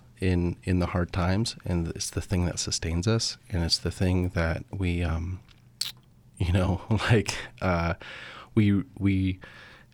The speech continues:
take our anger to God and our disappointment to God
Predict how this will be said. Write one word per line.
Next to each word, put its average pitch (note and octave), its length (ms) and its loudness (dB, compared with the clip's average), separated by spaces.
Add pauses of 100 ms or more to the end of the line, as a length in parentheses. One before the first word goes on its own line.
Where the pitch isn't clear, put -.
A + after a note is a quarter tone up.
take A#2 200 4
our G#2 180 6
anger G#2+ 300 4
to G#2+ 80 4
God A2 360 4
and F#2+ 120 4
our F2+ 60 4
disappointment A2+ 640 0
to A#2 80 2
God G#2+ 420 0